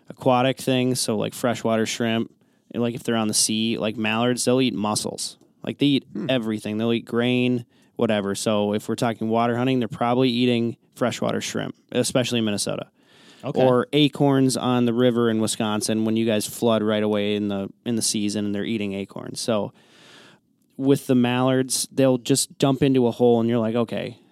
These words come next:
Speaker 1: how do I get to that hole now? What are they doing in the hole? Are they eating there? Or are they just hanging out there?" So these are the things that I'm with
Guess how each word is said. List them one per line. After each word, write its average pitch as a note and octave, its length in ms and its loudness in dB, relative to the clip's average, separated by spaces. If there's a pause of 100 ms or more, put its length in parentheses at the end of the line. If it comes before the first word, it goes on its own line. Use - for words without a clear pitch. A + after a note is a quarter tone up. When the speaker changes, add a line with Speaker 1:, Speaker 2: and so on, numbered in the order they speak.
(400)
Speaker 1:
how C#3 120 -2
do C#3+ 100 4
I C3 60 4
get B2 200 0
to B2+ 80 -2
that A2+ 120 2
hole F3 200 -2
now? G2+ 360 -4 (440)
What C#3 180 4
are C3+ 60 6
they B2 120 4
doing C3+ 260 4
in A#2+ 80 2
the A#2 60 2
hole? A#2 160 2
Are A2+ 80 2
they A2+ 80 2
eating C#3 300 2
there? C#3+ 140 2
Or C3+ 40 4
are C3 40 4
they B2 120 4
just A2 180 0
hanging A2+ 320 0
out D#2 220 -8
there?" A2+ 320 -12
So C#3 180 2
these D3 240 4
are D#3 80 8
the C3+ 80 4
things C#3 280 2
that A#2+ 80 2
I'm C3 240 2
with B2+ 260 0